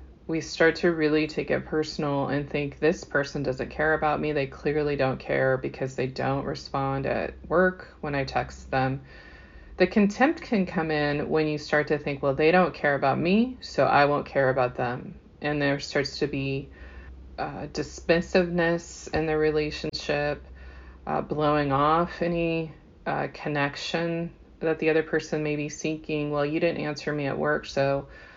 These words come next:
why should I respond to you?" Or, "Oh, I see when you want something, I hear from you."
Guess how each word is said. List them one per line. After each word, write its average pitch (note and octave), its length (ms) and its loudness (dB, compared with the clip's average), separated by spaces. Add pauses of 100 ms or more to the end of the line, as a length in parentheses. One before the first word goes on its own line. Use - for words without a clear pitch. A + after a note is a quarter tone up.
(180)
why D3 140 4
should C#3+ 200 -4
I C#3+ 80 4
respond C#3+ 540 0
to C#3+ 140 -6
you?" C#3 260 2
Or, C3+ 320 2
"Oh, D#3+ 160 8
I C#3+ 140 4
see D#3+ 320 -4
when C#3 520 0
you E3 160 2
want D3+ 240 4
something, C#3+ 440 -2
I C#3 140 0
hear C#3+ 180 0
from D#3 240 -4
you." D3 300 -2